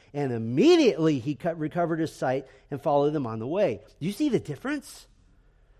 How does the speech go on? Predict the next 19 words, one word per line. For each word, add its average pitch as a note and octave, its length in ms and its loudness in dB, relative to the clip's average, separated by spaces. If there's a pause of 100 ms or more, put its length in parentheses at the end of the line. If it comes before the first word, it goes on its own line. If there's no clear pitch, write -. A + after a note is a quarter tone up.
(200)
The F#3+ 100 0
first D4 320 0
blind F#3 300 0
man, C#3+ 320 -4
hesitant, A3 520 0 (220)
barely B3 320 4
speaking, G3 540 -4 (160)
not B3 240 0
even G#3 320 -2
named, A3 480 -2 (340)
has A#3 220 -4
to B3+ 100 -8
be A#3 140 -2
led A#3 260 2
around. A3+ 460 2 (320)
This C4+ 160 -6
guy, F#3+ 240 2
Bartimaeus, A3 720 0
he F#3+ 260 -4